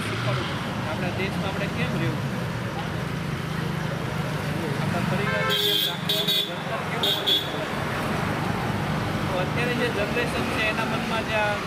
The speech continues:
આંદોલન કરવાનો જે ભાવ છે એમાં એની સમજદારી વધારી દીધી. તમે હક માટે લડો, તમારા કર્તવ્યને પણ યાદ કરો કે દેશ માટે આપણું કર્તવ્ય છે. આ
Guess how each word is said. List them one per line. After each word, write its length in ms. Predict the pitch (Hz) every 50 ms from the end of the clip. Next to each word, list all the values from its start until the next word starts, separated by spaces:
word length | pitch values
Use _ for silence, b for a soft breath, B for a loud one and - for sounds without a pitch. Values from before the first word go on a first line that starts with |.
| - 180
આંદોલન 420 | 185 196 196 190 - 226 226 - - -
કરવાનો 320 | 214 214 220 214 214 214 208 202
જે 80 | 185 - -
ભાવ 220 | 151 160 160 151 -
છે 100 | - - - - - - - - - - - - - - - - - - - -
એમાં 220 | 190 208 226 226 226
એની 200 | 233 240 240 233
સમજદારી 520 | - 214 220 240 247 226 233 240 247 233 214
વધારી 320 | 196 196 196 196 175 165 -
દીધી. 220 | - - - - - - - - - - - - - - - - - - - - - - - - - - - - - - - - - - - - - - - - - - - - - - - - -
તમે 200 | - - - 175 170 175
હક 140 | 170 190 - - 196
માટે 200 | 208 208 220 214 208
લડો, 220 | 208 214 220 214 196 175 156 - - - - - - - - - - - - - - - - - - - - - - - - - -
તમારા 360 | - - - 208 208 202 -
કર્તવ્યને 600 | - 190 190 - - 226 220 220 220 220 233 240 247 233
પણ 140 | 226 190 175 170
યાદ 160 | 165 156 -
કરો 160 | - - 175 - - - - - - - - - - - - - - - - - - - - - -
કે 80 | - - -
દેશ 200 | 165 185 190 - -
માટે 160 | 185 185 196
આપણું 220 | 190 185 190 185 - 180
કર્તવ્ય 280 | 196 196 - - 226 220
છે. 80 | 214 208 - - - - - - - - - - - - - - - - - - - - - - - - - - - - - - - - - - - - - - - - -
આ 60 | 202